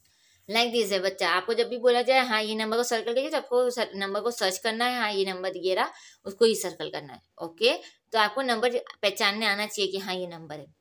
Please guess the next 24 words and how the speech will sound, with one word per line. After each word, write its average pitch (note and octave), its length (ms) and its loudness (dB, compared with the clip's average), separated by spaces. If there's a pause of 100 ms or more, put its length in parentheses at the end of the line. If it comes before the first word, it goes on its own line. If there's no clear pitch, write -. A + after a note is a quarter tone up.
(600)
अब A#3 80 0
यहाँ C#4+ 160 4
पे D4 60 -2
क्या D4 100 4
बोला C#4+ 140 6
गया, D4 100 4 (120)
now A#3 320 4
write B3+ 320 0 (160)
टू B3 120 -2
ज़ीरो A3+ 200 0
ट्वेंटी। G3 380 -4
अब E3+ 100 -4
ये G3+ 120 -6
नंबर G#3 280 -10
को B3 100 -10
हमें A#3+ 180 -8
आप C#4 180 -12
राइट F#3+ 460 -8
डाउन F#3+ 120 -14
करना F3+ 220 -16
बोला। E3+ 180 -14
चलिए A3+ 260 -10
लिखते A#3+ 320 -8
हैं C4 260 -6